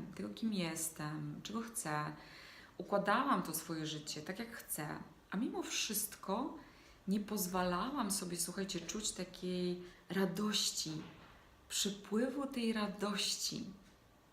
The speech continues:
lekkości i swobody. I teraz słuchajcie, dlaczego. Jest również bardzo dużo informacji na ten temat,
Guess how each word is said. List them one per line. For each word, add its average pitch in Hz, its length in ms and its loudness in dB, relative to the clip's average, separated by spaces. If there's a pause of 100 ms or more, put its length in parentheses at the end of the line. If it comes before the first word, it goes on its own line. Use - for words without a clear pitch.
(460)
lekkości 202 920 2
i 196 40 -2
swobody. 156 800 0 (1900)
I 175 60 -2
teraz 262 260 0
słuchajcie, 214 320 -2
dlaczego. 170 540 -2 (2000)
Jest 269 400 4
również 196 280 2
bardzo 185 320 4
dużo 175 240 0
informacji 165 580 0
na 156 140 -4
ten 160 120 0
temat, 151 380 -2